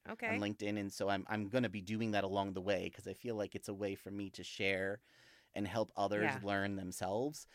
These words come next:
Speaker 2: Um, I, you know, um, I will always turn on a good Madonna song.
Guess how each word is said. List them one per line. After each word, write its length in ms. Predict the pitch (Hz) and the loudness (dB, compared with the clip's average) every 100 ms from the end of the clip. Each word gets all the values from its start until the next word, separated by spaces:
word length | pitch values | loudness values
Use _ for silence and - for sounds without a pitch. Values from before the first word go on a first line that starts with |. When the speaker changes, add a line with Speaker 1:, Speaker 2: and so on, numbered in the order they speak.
| - - _ - | -20 -20 _ 2
Speaker 2:
Um, 580 | 117 110 107 98 95 95 - - - | 6 6 6 2 -4 -8 -14 -14 0
I, 640 | 110 110 113 110 113 110 - - - _ _ | 4 6 6 4 2 -4 -8 -16 -20 _ _
you 100 | - | -4
know, 220 | 107 104 98 | -2 -2 0
um, 440 | 101 95 95 92 87 _ _ _ _ - _ _ _ _ _ _ _ _ _ _ _ _ _ _ _ _ - | 0 2 0 -4 -8 _ _ _ _ -20 _ _ _ _ _ _ _ _ _ _ _ _ _ _ _ _ -8
I 80 | 104 | -6
will 80 | 98 | -4
always 340 | - 92 90 | -4 -4 -4
turn 220 | - 95 | -8 -10
on 160 | 90 85 | -8 -8
a 80 | 85 | -8
good 180 | 90 87 | -10 -10
Madonna 340 | 90 92 95 | -10 -8 -10
song. 420 | - 90 92 92 | -10 -12 -10 -12